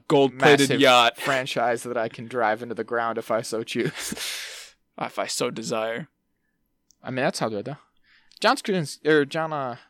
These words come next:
Speaker 2: Cena. <laughs>
Speaker 1: Both of
Speaker 2: Couple
Speaker 1: them.
Speaker 2: of Johns.
Speaker 1: Couple of Johns. That's what they call Fantastic Four. Fantastic Four.
Speaker 2: <laughs>
Speaker 1: Couple of Johns.
Speaker 2: I, uh, yeah, I think he'd work as a thing. It kinda depends on the, um, the sort of philosophy that you have going into the thing.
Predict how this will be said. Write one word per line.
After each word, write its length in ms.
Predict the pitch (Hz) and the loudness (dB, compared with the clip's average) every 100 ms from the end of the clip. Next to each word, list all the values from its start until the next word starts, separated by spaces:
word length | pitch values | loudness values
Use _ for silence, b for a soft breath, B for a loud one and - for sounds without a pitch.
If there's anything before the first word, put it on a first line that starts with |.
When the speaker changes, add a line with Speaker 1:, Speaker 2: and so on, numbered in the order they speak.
| - | -14
Speaker 2:
Cena. 340 | - 127 117 | -10 -8 -8
<laughs> 640 | - 226 _ _ _ _ - | -8 -8 _ _ _ _ -6
Speaker 1:
Both 140 | 165 156 | -6 -6
of 60 | |
Speaker 2:
Couple 80 | 113 | -10
Speaker 1:
them. 40 | 113 | -12
Speaker 2:
of 40 | |
Johns. 360 | 110 113 117 - _ _ B | -12 -14 -14 -20 _ _ B
Speaker 1:
Couple 220 | B 196 127 | B -2 -2
of 80 | |
Johns. 460 | 120 131 127 135 139 | -2 -2 0 -2 -4
That's 120 | 175 | -8
what 80 | 165 | 2
they 80 | 170 | 2
call 220 | 156 147 | 6 4
Fantastic 340 | 151 127 131 | 4 -2 -2
Four. 240 | 117 139 113 | -8 -6 -4
Fantastic 380 | 147 185 190 165 | 2 4 4 0
Four. 280 | 151 123 113 | 2 2 2
Speaker 2:
<laughs> 80 | - | 4
Speaker 1:
Couple 200 | 196 220 | 6 6
of 80 | |
Johns. 600 | 165 135 131 127 113 120 - | 6 4 2 2 0 -4 -8
Speaker 2:
I, 120 | 220 240 | -8 -8
uh, 300 | 247 240 214 b b - | -6 -8 -10 b b -6
yeah, 160 | 440 440 | 0 2
I 40 | 415 | 0
think 140 | 330 | -2
he'd 100 | 139 | -2
work 160 | 127 120 | -2 -4
as 120 | 110 | -10
a 60 | |
thing. 300 | 110 123 117 - | -10 -10 -10 -10
It 160 | 185 | -10
kinda 240 | - 294 392 | -6 -4 -2
depends 360 | 320 233 196 | -2 -2 0
on 120 | 185 147 | -2 -4
the, 200 | 131 120 | -6 -6
um, 440 | 113 107 104 95 _ _ _ - - _ _ _ - _ _ b b b b b _ - | -6 -6 -10 -16 _ _ _ -20 -20 _ _ _ -20 _ _ b b b b b _ -12
the 100 | 120 | -6
sort 180 | - | -2
of 60 | 127 | -2
philosophy 640 | - 117 113 - 151 160 156 | 0 4 4 2 -4 -2 -2
that 120 | 139 | -4
you 100 | 110 | -4
have 260 | 120 120 | -2 -4
going 180 | 135 135 | -4 -10
into 200 | 143 139 | -8 -8
the 100 | 139 | -10
thing. 360 | 139 151 147 | -10 -12 -12